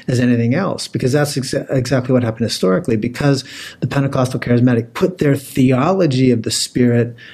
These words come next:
as, you know, the cart ahead of anything else, it created massive division.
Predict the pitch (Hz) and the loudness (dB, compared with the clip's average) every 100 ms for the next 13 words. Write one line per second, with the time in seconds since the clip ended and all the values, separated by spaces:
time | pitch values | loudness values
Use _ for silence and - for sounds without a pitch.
0 | - - 123 120 117 - - 123 107 - | -18 -4 0 0 0 -4 0 0 0 -2
1 | 120 - 165 - - - 117 - - 190 | -4 -2 -2 -2 -8 -10 -6 -6 -4 0
2 | 214 185 127 110 107 - 113 110 110 107 | 0 2 0 0 -4 0 0 2 2 2
3 | 110 117 - 135 135 - 127 123 117 117 | 0 -2 -4 -4 -2 0 2 2 2 2
4 | 113 - 104 104 143 147 113 - | 0 -2 -2 0 2 2 0 -8